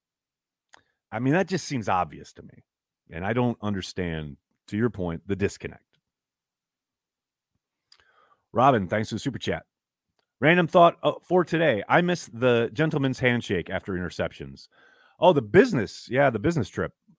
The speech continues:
I mean, back in the day, like, when Woodson and Company were doing it, they always said it was a business trip. So they, you know, they, when they get picks on the road,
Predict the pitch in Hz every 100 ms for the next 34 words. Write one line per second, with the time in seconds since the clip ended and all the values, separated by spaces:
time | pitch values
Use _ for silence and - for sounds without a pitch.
0 | _ _ 135 156 139 120 196 175 139 156
1 | 135 110 104 104 101 135 127 101 90 87
2 | 85 80 80 82 82 80 90 90 90 -
3 | 95 82 76 78 90 80 73 - 76 _
4 | - 76 78 73 _ _ _ _ 90 78
5 | 73 65 _ 110 92 98 120 113 113 113
6 | - - - - 101 92 85 110 113 87
7 | 82